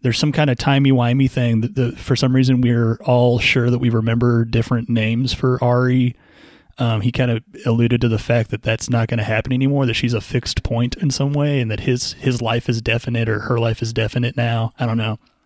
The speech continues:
But he seemed to know a lot about how all this timey-wimey shit is working, and I don't really grasp it all, but it seems super important.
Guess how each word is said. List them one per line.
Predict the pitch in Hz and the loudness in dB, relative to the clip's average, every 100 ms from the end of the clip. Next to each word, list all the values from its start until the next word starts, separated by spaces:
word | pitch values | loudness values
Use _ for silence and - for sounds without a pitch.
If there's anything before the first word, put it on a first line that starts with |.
| _ _ | _ _
But | 131 135 | -2 2
he | |
seemed | 196 226 202 | 4 4 4
to | |
know | 196 | 4
a | 190 | 4
lot | 170 180 | 4 4
about | 135 127 | 2 2
how | 131 135 | 2 2
all | 131 | 2
this | 127 113 | 0 -2
timey-wimey | - 147 139 131 120 131 127 | -2 0 2 2 2 2 0
shit | - 120 | 0 -4
is | 120 107 | -4 -4
working, | 110 123 139 - | -4 -6 -8 -10
and | - 117 | -10 -6
I | 120 117 | -2 0
don't | 117 117 - - | 0 -2 -4 -2
really | 131 113 107 _ _ _ - | 0 0 -4 _ _ _ -4
grasp | 113 113 - | -2 -2 -2
it | 117 | 0
all, | 127 117 123 | 0 0 -4
but | 131 120 - | -4 -4 -6
it | 165 | -8
seems | - 160 - | -2 0 2
super | 175 147 | 0 0
important. | 131 147 147 139 | 0 0 -2 -4